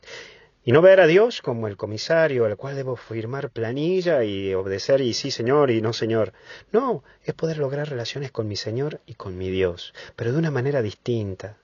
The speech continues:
a la cual gozo, a la cual es una relación fluida. Y es por ello que el primer paso que debemos dar es un paso de relación con Dios. Sí,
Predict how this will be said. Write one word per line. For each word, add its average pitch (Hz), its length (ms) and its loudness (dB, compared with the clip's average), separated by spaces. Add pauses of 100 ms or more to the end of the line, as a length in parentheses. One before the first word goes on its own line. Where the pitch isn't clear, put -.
a - 40 -14
la 101 100 -10
cual 110 200 -4
gozo, 107 540 2 (260)
a - 40 -6
la 110 80 2
cual 160 160 0
es 175 160 0
una 127 100 2
relación 151 580 6 (220)
fluida. 107 640 -2 (340)
Y 110 80 -12
es 104 60 -10
por 117 160 2
ello 123 160 0
que - 80 -6
el 101 60 -6
primer 120 260 -2
paso 147 340 -2
que 101 100 -4
debemos 107 340 0
dar 123 260 2 (360)
es - 140 -8
un 123 100 -2
paso - 300 -8
de 104 120 -2
relación 95 480 -4
con 85 220 -8
Dios. 80 380 -8 (200)
Sí, 196 400 -2